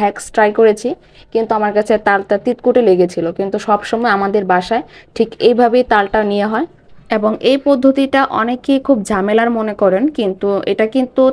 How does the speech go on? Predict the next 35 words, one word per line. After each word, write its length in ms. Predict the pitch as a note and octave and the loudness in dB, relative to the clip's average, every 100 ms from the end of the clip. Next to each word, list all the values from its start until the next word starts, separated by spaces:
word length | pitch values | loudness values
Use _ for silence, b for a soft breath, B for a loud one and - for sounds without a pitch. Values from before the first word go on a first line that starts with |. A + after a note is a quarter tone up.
| C4 | 2
তেমন 240 | C4 C#4+ D4+ | 2 4 4
ঝামেলার 380 | C4 A3+ A#3 A#3+ - | 4 2 2 0 0
কিছু 180 | B3+ C4 A3+ | 0 0 2
নেই। 120 | C#4 - | -2 -2
কিন্তু 260 | A#3 F#3+ G3 G3+ | -4 -4 0 0
এভাবে 240 | G3+ A3 A3+ A#3 | 2 2 2 0
যদি 140 | A#3+ A#3 | -2 0
তালটা 260 | G#3 G#3 A3+ | 0 0 -4
নিতে 180 | G#3+ G#3 G#3 | -4 -4 -2
পারেন, 180 | G3+ C#4+ B B B - | -2 -2 B B B -4
খুব 160 | G#3+ A3 - | -4 -4 -4
ফ্রেশ 300 | A#3 B3 C4+ - | 2 2 2 -2
একটা 160 | A#3+ - A3 | -2 -2 -2
আপনি 160 | A3+ A3+ A3 | -2 -4 -2
তালের 260 | A3 A#3 A#3 | -2 -2 -4
পিউরি 260 | A#3+ A#3+ B3 A#3 | -4 -2 0 0
পাবেন, 280 | A3 A#3 E4 E4 G3 | 0 0 -2 -2 -6
এবং 220 | F#3+ F#3 F3+ B B B B A3 | -2 -4 -4 B B B B 0
এভাবে 280 | A#3 G#3+ A3 A3 | 0 2 0 2
তালটা 280 | G#3+ A3 G#3+ | 0 0 -4
নিলে 220 | G#3 G3+ G#3 G3+ | -4 -4 -4 0
কখনো 280 | A3 G#3+ A3+ G#3 | -2 -2 -4 -4
আপনার 220 | G#3+ G#3 A3 | -4 -2 0
তেতো 180 | A3 A#3+ G#3+ | 2 2 2
ভাব 140 | G3+ A#3 | 0 0
হবে 160 | A3+ C#4+ | 2 4
না 80 | A#3+ | 2
এবং 120 | G3 F#3 F#3+ | 0 -6 -2
তালটা 280 | G3 G3 G3 F#3 | 0 0 -2 -2
নষ্ট 260 | F#3 - G#3+ G3+ | -4 -4 -4 -2
হয় 160 | F3+ D#3+ | -2 -4
না। 60 | - - b b - | -8 -12 b b 0
প্রথমত 500 | C4+ C#4+ D#4 D#4 D#4 E4+ B3 | 4 4 6 4 4 4 4
বাজার 240 | G3+ G#3 G#3 | 4 2 4
থেকে 220 | C4+ C4 | 2 4